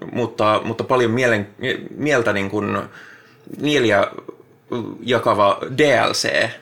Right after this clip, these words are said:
ö, joka on islaminusko. Ja sit siinä jossain kohtaa myöskin on,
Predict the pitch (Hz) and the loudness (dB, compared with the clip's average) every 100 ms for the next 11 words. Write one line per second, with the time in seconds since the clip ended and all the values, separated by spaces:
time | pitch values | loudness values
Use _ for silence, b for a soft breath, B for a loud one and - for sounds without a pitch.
0 | b b b b - 101 101 - - _ | b b b b -4 0 0 -2 -4 _
1 | - 107 110 110 131 135 104 98 71 - | -6 -2 0 0 0 0 0 -2 -4 -4
2 | - 98 - _ _ _ _ - 107 143 | -2 -2 -4 _ _ _ _ -4 0 0
3 | 156 127 120 135 - 127 107 101 - 101 | 2 0 2 0 2 2 2 0 0 0
4 | 104 101 - 110 104 | 0 0 -2 -2 -2